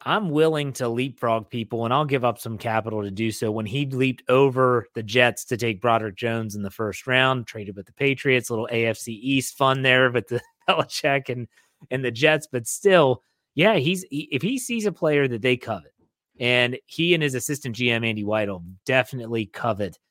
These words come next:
offensive line play. In my opinion, offensive tackle and center are the two positions they need to address this draft. And I think they need to address them high in the draft. And so if it was a first round center, I'm here for it. Like, we have seen,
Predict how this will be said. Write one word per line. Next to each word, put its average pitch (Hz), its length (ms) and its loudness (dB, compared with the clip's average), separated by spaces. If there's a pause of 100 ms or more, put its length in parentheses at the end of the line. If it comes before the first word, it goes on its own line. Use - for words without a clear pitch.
(320)
offensive 120 540 0
line 104 260 -2
play. 85 380 -12 (680)
In 135 120 2
my 135 200 4
opinion, 113 640 -2 (160)
offensive 131 420 2
tackle 127 380 0
and 117 100 -6
center 107 340 -2
are 101 120 -4
the 101 100 -4
two 127 180 -4
positions 113 460 -4
they 110 140 0
need 107 180 -2
to 104 80 0
address 98 340 -4
this 95 160 -10
draft. 87 360 -14
And 113 80 -10
I 127 80 -2
think 185 140 -2
they 233 80 -8
need 214 140 -2
to 196 80 10
address 175 260 4
them 160 120 0
high 185 480 -6
in 123 120 -2
the 113 80 0
draft. 104 360 2
And 117 140 -8
so 139 140 6
if 123 80 2
it 160 40 4
was 185 140 4
a - 40 0
first 170 300 2
round 175 220 2
center, 175 340 2
I'm 143 160 4
here 120 240 2
for 90 260 -10
it. 85 140 -14
Like, 117 180 -6 (600)
we 190 160 8
have 185 120 8
seen, 156 520 0